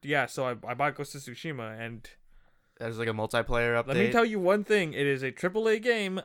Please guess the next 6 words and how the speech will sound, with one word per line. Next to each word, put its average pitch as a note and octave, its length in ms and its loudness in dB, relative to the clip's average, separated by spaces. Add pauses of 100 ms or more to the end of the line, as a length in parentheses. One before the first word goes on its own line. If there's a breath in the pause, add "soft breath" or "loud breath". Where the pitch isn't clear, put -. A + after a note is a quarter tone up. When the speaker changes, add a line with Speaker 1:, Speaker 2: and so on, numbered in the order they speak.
(140)
Speaker 1:
and B2 180 -4
it's - 300 -8
not A#2+ 480 0
fucking E3+ 360 -2
ninety D3+ 300 -4
gigs. A#2+ 600 -6